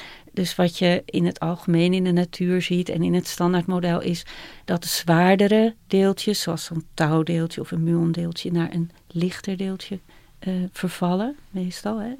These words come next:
naar een soort grondtoestand. Onze materie bestaat dan uit de lichtste deeltjes.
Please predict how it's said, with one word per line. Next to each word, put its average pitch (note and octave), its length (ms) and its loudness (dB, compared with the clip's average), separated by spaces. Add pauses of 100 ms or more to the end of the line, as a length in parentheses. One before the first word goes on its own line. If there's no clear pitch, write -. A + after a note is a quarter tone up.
(120)
naar F3 240 0
een E3+ 80 -4
soort - 240 -6
grondtoestand. G3 800 -4
Onze F3+ 240 -4
materie F#3 500 -2
bestaat E3+ 440 -4
dan F3 160 -4
uit E3 200 -2
de E3+ 160 -4 (280)
lichtste F#3 520 -2
deeltjes. F#3 600 -6